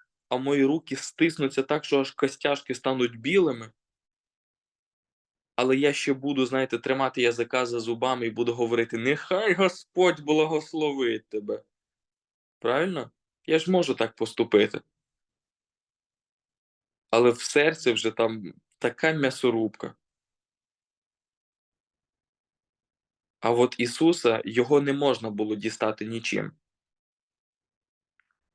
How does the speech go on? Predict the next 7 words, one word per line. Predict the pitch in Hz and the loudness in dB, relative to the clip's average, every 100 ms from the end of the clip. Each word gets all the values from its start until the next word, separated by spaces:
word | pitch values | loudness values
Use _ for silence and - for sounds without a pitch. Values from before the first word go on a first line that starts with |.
| _ _ _ _ _ _ _ _ - | _ _ _ _ _ _ _ _ -2
І | |
про | 135 135 | 2 4
нього | 143 151 143 | 6 6 6
неможливо | 127 127 123 135 135 131 | 6 6 6 6 8 6
було | 127 127 | 6 4
нічого | 127 120 131 127 | 2 0 0 0
судити. | 131 - 127 127 - | -2 -8 0 0 0